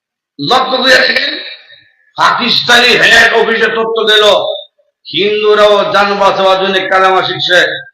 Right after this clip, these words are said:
তখন তারা গ্রেফতার যখন করত, গ্রেফতার হওয়ার সঙ্গে সঙ্গে হিন্দুরা জিকির শুরু হয়ে যায়,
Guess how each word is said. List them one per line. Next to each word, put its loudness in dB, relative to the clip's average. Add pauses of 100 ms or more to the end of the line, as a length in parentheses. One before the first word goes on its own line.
(480)
তখন 0
তারা 4
গ্রেফতার 0
যখন -2
করত, -2 (720)
গ্রেফতার 2
হওয়ার 2
সঙ্গে 2
সঙ্গে 0 (680)
হিন্দুরা 0
জিকির -4
শুরু -4
হয়ে -4
যায়, -2